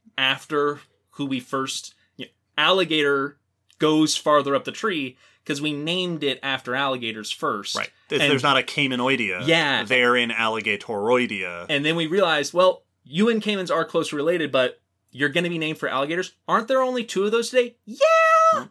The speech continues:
Speaker 2: They got the name. They
Speaker 1: But
Speaker 2: got here first.
Speaker 1: we named it after them, and you see that with groups all throughout taxonomy, where it's named for this group 'cause that's the one that sparked the
Speaker 2: Yes.
Speaker 1: taxonomy.
Speaker 2: So our eans and ids and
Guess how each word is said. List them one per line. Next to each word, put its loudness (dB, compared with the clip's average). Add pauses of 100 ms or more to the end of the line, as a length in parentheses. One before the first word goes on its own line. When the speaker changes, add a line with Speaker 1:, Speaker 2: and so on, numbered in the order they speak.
(140)
Speaker 2:
They -4
got 0
the 0
name. 2
They 0
Speaker 1:
But 6
Speaker 2:
got 4
here 2
first. 2
Speaker 1:
we 0
named 0
it 4
after 0
them, -4 (120)
and -4
you -2
see 0
that 4
with -6
groups -4
all 4
throughout -4 (140)
taxonomy, -6
where -2
it's -6
named -6
for -2
this -8
group -6
'cause -12
that's -6
the -10
one -8
that -10 (380)
sparked -2
the -6
Speaker 2:
Yes. -14
Speaker 1:
taxonomy. -6 (240)
Speaker 2:
So -2
our -2
eans -2
and -4
ids -2
and -8